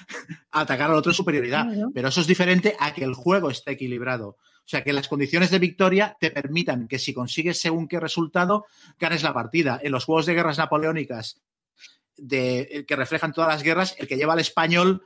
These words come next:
Speaker 1: no puede esperar ganar conquistando Europa, pero ganará si consigue echar al francés de sus tierras y una serie de,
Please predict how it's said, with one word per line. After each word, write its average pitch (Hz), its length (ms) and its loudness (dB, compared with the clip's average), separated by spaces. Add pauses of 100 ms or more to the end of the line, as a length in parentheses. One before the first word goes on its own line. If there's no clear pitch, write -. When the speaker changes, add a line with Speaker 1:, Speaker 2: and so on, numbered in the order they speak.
(100)
Speaker 1:
no 156 180 2
puede 170 160 4
esperar - 800 -4
ganar 135 520 -4 (120)
conquistando 147 520 -2
Europa, 135 500 0
pero 120 200 -6
ganará 131 520 -2
si 160 160 -2
consigue 135 460 0
echar 131 200 -4
al 135 80 -4
francés 156 600 -2
de 175 60 0
sus 170 220 -6
tierras 196 480 2 (200)
y 156 60 -8
una 151 100 -2
serie 160 240 -2
de, 165 260 -2